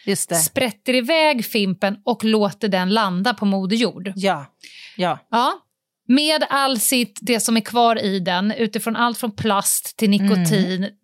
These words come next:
Speaker 2: till diverse, som då ligger på asfalten, på gräsmattor, på gator och
Speaker 1: Mm.
Speaker 2: torg. Det
Speaker 1: Mm.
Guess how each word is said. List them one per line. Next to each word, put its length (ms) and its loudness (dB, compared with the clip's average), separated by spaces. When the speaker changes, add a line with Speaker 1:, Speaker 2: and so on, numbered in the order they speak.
Speaker 2:
till 140 0
diverse, 580 0
som 240 0
då 100 4
ligger 500 0
på 140 -4
asfalten, 1080 -2
på 80 0
gräsmattor, 1300 -2
på 60 -2
gator 480 0
och 60 4
Speaker 1:
Mm. 220 0
Speaker 2:
torg. 320 -6
Det 120 -4
Speaker 1:
Mm. 80 0